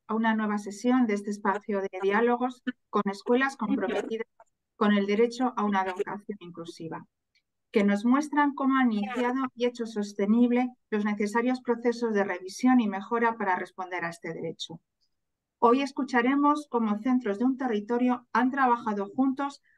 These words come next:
hacia el horizonte de la inclusión para hacer de ellos espacios para todas las personas.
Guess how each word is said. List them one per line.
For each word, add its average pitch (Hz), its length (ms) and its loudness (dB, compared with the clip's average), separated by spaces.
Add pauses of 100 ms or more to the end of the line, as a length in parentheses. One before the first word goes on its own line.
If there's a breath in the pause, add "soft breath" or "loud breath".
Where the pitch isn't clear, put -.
(180)
hacia 202 320 -2
el 185 60 0
horizonte 196 560 0
de 180 80 -2
la 175 80 -4
inclusión 202 720 0 (220)
para 190 200 0
hacer 247 260 -4
de 247 120 0
ellos 262 280 -4
espacios 247 600 -2
para 170 260 -4
todas 190 240 0
las 165 160 -12
personas. - 720 -16